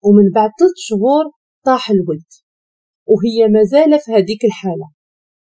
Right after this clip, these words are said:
ناض راجلها هزها وداها كيدوز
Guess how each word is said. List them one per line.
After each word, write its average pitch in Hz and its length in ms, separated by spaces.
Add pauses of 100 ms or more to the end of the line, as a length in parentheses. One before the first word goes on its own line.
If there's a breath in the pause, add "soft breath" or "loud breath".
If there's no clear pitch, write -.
(300)
ناض 311 320
راجلها 247 520
هزها 208 580 (340)
وداها 220 560
كيدوز 214 480